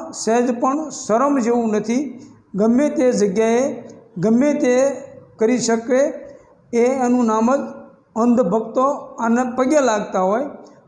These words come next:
અને આ દેશમાં આ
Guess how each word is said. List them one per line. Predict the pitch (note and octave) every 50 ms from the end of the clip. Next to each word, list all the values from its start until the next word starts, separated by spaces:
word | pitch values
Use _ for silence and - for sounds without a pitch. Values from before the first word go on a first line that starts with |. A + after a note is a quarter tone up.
| _ -
અને | G#3+ A3 A3+ A3+ G#3 F#3 F#3 - - - - - - - _ _ _ -
આ | B3 G#3+ A3 A3+ A#3+ B3 B3+ B3 - - - - - -
દેશમાં | F#3 G3+ A3 G#3+ - A#3+ A3 A3 A3+ A#3+ C4+ C#4+ - - - - - - - - - -
આ | G#3 A3+